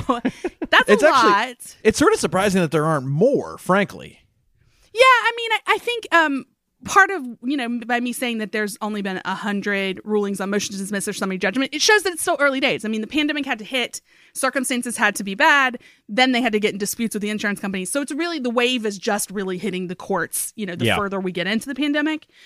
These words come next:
Speaker 1: Um, so there's a f-, couple different buckets of how things have gone in the court. And most of the time, insurance companies are winning.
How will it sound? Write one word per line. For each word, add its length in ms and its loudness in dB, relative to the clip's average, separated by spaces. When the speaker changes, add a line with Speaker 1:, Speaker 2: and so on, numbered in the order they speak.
Speaker 1:
Um, 320 2
so 440 -2
there's 280 0
a 60 2
f-, 300 -8
couple 260 2
different 240 0
buckets 280 0
of 80 -8
how 160 0
things 240 -6
have 100 -8
gone 280 -2
in 140 -6
the 60 -6
court. 400 -6
And 260 4
most 320 2
of 60 -4
the 80 -2
time, 420 -2
insurance 420 2
companies 420 -6
are 120 -6
winning. 420 -12